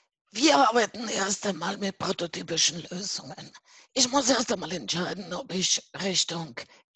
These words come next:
imperiale Stadt gehen möchte, produktive Stadt gehen möchte, traditionelle Lebensform, also wir nennen das Träume. Ich muss erst einmal entscheiden,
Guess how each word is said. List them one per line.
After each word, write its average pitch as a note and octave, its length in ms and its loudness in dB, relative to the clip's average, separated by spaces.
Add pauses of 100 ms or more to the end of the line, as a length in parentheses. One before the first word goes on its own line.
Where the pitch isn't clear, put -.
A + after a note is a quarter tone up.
(100)
imperiale C4 680 4
Stadt - 340 0
gehen F#3 260 -6
möchte, E3 500 -2 (360)
produktive A#3 640 4
Stadt - 340 0
gehen E3 280 -4
möchte, F3+ 480 -4 (600)
traditionelle G3+ 840 2
Lebensform, F3+ 760 -2
also E3+ 300 -2 (640)
wir A3+ 140 2
nennen G#3 340 0
das F#3+ 200 -2
Träume. D#3+ 440 -4 (600)
Ich A#3+ 140 4
muss A#3+ 220 2
erst A#3+ 220 2
einmal F#3 240 0
entscheiden, A3+ 680 2